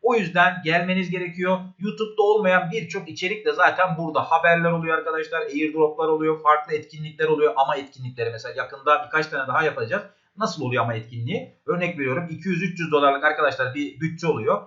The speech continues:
Soru soruyorsunuz siz. E, önce bir dinliyorsunuz tabii proje sahibinden. Daha sonra soru soruyorsunuz ve size arkadaşlar ödül dağıtılıyor. Gerçekten bunların olması iyi bir şey. İlerleyen zamanlarda göreceksiniz zaten.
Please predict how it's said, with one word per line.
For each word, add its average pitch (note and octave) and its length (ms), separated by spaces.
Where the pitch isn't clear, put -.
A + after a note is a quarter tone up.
Soru A3 260
soruyorsunuz A#2+ 600
siz. B2 260
E, A#2+ 180
önce C#3+ 200
bir A#2+ 140
dinliyorsunuz C#3 560
tabii A2+ 340
proje B2 200
sahibinden. A2 680
Daha G#3+ 140
sonra D#3+ 200
soru C#3+ 240
soruyorsunuz G3 540
ve G#3 340
size F#3+ 260
arkadaşlar F#3 560
ödül F#3+ 300
dağıtılıyor. A#2+ 600
Gerçekten E3+ 640
bunların E3+ 440
olması E3 380
iyi E3+ 120
bir E3 60
şey. E3 240
İlerleyen E3 380
zamanlarda D3+ 560
göreceksiniz B2+ 600
zaten. F3 500